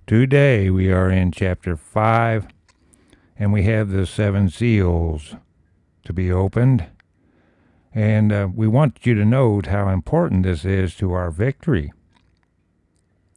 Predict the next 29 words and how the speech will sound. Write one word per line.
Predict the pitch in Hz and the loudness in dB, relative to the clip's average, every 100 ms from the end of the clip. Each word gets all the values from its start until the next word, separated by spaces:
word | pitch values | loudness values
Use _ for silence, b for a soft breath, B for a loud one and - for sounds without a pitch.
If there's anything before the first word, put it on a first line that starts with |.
| _ _ _ b b b b b b b 139 _ | _ _ _ b b b b b b b -16 _
which, | - 127 120 - - | 2 2 2 -4 -4
uh, | 117 107 107 | 0 0 0
only | 127 160 117 | 4 6 4
the | 92 | 2
Lamb | 95 104 107 107 104 101 80 - - | 2 4 4 4 4 2 0 -6 -4
that | 98 | -4
was | 92 - | -2 -6
slain | - 98 110 110 | -4 0 4 4
is | 101 85 | 2 0
worthy | 82 90 92 95 | -2 0 0 0
to | 90 | 0
open | 90 95 - 95 | 0 -2 0 0
in | 95 90 | 2 2
nine, | 87 101 98 98 101 95 - b b b b b b | 2 2 2 2 4 2 -2 b b b b b b
and | 104 104 | 0 2
therefore | 107 98 101 98 104 | 2 -2 -2 -2 0
the | 92 87 | -2 0
elders | 98 95 98 90 | 0 2 0 0
praise | - 85 101 101 85 | -6 -2 0 0 0
him | 92 101 101 | 0 2 0
and | 120 160 117 95 95 - _ | 0 -2 -2 -2 -4 -6 _
confess | - 90 - 104 98 92 - - _ - | -4 -2 -2 -2 -2 -4 -6 -20 _ -6
that | 87 | -4
he | 80 104 101 | -2 -2 0
redeemed | 92 90 113 160 127 | -2 -2 0 2 2
them | 92 95 104 117 107 | 2 0 2 0 -4
with | - 87 92 85 | -6 -2 -2 -2
his | 90 92 | -4 -4
blood. | 82 104 107 95 87 80 76 | -4 -2 0 0 -2 -4 -10